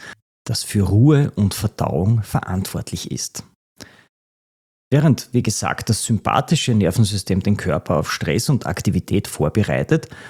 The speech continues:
sorgt das parasympathische System für Entspannung, Erholung und die Wiederherstellung der Körperreserven.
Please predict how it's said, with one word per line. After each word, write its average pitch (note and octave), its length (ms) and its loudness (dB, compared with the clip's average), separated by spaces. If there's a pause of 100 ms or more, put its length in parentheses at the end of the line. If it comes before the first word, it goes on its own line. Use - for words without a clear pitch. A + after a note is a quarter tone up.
(100)
sorgt - 320 -6
das - 160 2
parasympathische B2+ 920 -2
System - 480 0
für - 160 -2
Entspannung, B2 720 2 (120)
Erholung G#2+ 760 2 (120)
und E3 380 2 (280)
die A#2 120 2
Wiederherstellung G2+ 920 -2 (380)
der - 80 -2
Körperreserven. - 1040 -8